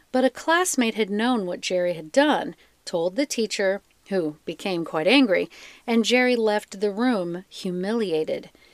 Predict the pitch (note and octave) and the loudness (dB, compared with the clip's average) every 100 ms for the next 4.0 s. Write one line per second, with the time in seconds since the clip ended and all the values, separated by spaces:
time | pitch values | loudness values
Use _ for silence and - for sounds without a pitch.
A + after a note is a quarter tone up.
0 | _ _ _ - F#3 F#3+ - A#3 A3+ B3+ | _ _ _ -2 0 2 2 0 2 0
1 | A3 B3 B3 A#3+ - A3+ - G#3+ G3 G3 | 0 -2 0 -2 -2 -4 -4 -6 -6 -6
2 | G3 F#3 G3 G3 F#3+ - G#3 F3 - - | -6 -4 -4 -4 -6 -4 -2 -2 -2 -4
3 | - F#3 - D#3 E3 - G#3 A3 - - | -4 -4 -4 -4 -10 -4 -2 0 -2 -6